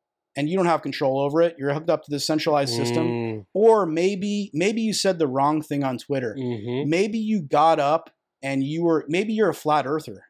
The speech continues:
Speaker 1: and you're starting to gain traction and you have
Speaker 2: They, they don't
Speaker 1: a hundred thousand
Speaker 2: like that.
Speaker 1: followers.
Speaker 2: They don't like it. They don't like it.
Speaker 1: Right? Maybe you're part of a fucking trucker protest,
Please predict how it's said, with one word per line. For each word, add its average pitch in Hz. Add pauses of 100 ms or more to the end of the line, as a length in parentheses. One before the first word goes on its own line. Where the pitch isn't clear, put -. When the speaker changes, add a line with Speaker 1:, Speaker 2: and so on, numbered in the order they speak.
(100)
Speaker 1:
and 143
you're 165
starting 165
to 135
gain 143
traction 127 (680)
and 147
you 175
have 170
Speaker 2:
They, 175
they 120
don't -
Speaker 1:
a -
hundred -
thousand 165
Speaker 2:
like -
that. -
Speaker 1:
followers. 143
Speaker 2:
They 117
don't 127
like 151
it. 139 (1000)
They 107
don't 107
like 127
it. 117 (260)
Speaker 1:
Right? 165 (520)
Maybe 170 (1160)
you're 151
part 175
of 170
a 160
fucking 170
trucker 151 (420)
protest, 131